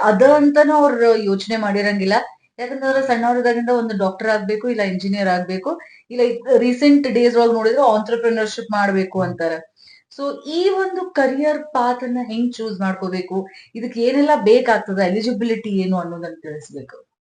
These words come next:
Speaker 2: ಒಂದ್ ಮೇಡಮ್, it's a lack of information.
Speaker 1: ಹ್ಮ್.
Speaker 2: ಒಂದು ನಾವು ಸ್ಕೂಲ್ ಎಜುಕೇಶನ್ ಒಂದು ನಮ್ಗೆ ಕರೆಕ್ಟ್ ಆಗಿ ಮಾಹಿತಿ ಇಲ್ಲ.
Speaker 1: ಹ್ಮ್.
Speaker 2: Maybe in our education system we are not adding that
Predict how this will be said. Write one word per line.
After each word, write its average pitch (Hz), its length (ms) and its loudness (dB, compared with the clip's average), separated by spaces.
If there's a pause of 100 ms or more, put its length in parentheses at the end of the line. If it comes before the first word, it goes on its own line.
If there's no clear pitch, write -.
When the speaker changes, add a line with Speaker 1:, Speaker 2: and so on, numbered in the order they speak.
(140)
Speaker 2:
ಒಂದ್ 175 300 -8
ಮೇಡಮ್, 190 200 -4
it's 156 460 -12
a 151 80 0
lack 143 320 2
of 156 200 -6
information. 123 840 -8
Speaker 1:
ಹ್ಮ್. 180 280 -8
Speaker 2:
ಒಂದು 170 200 -6
ನಾವು 175 140 -6
ಸ್ಕೂಲ್ 175 460 -6
ಎಜುಕೇಶನ್ 156 460 -8
ಒಂದು 156 360 -4
ನಮ್ಗೆ 147 220 -6
ಕರೆಕ್ಟ್ 135 420 -8
ಆಗಿ 147 160 -2
ಮಾಹಿತಿ 123 500 -4
ಇಲ್ಲ. 107 160 -6
Speaker 1:
ಹ್ಮ್. 190 560 -12 (220)
Speaker 2:
Maybe 196 260 -4
in 185 240 -6
our 165 160 0
education 156 420 -4
system 147 360 -8
we 143 120 -2
are 135 100 0
not 127 200 -2
adding 127 260 -2
that 120 220 -2